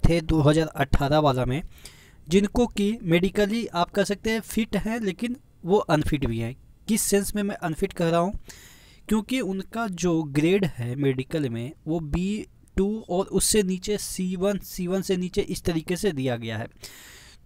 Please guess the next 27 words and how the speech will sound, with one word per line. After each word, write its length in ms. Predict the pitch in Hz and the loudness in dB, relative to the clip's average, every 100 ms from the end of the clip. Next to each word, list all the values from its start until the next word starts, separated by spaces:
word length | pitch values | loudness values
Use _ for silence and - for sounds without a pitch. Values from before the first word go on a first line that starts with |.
| - | 4
तो 280 | 220 220 - - | 6 6 2 -2
उनका 420 | 202 - 208 160 | 0 2 2 4
इम्पैनल 440 | 185 180 185 196 196 | 2 2 4 4 2
नहीं 300 | 165 147 196 | 6 6 6
किया 240 | - 175 | 4 2
गया 180 | 147 147 | 2 0
था 320 | 139 - 139 - - - - - | 0 -2 -2 -6 -20 -20 -20 -2
क्योंकि 440 | 165 165 202 151 240 403 185 | 0 2 4 4 2 -4 -2
उसके 360 | - - 220 | -2 0 0
according 340 | 196 185 180 214 - 185 | 0 0 -2 -2 -6 -2
यहाँ 240 | 151 147 | 2 2
पे 100 | 208 | 2
post 320 | - 143 - | 2 2 2
नहीं 160 | 143 143 | -2 2
थे, 140 | - | 2
यानी 280 | 185 151 165 | 2 -2 -6
कि 120 | 170 | -8
जो, 420 | 147 139 190 214 | -4 2 4 4
आ, 360 | 220 156 143 151 147 - | 0 0 0 0 -6 -2
medical 320 | 156 156 196 | -2 0 -2
criteria 480 | 175 160 143 139 170 | 0 0 0 -2 -4
रखा 260 | 151 - 127 | -8 -8 -10
जाता 260 | 113 131 | -10 -10
है 160 | 131 202 - - | -10 -10 -12 -8
उसके 320 | 190 - 220 | -6 -6 -8
according 460 | 190 170 165 170 | -8 -4 -4 -4
वो 100 | 175 | -4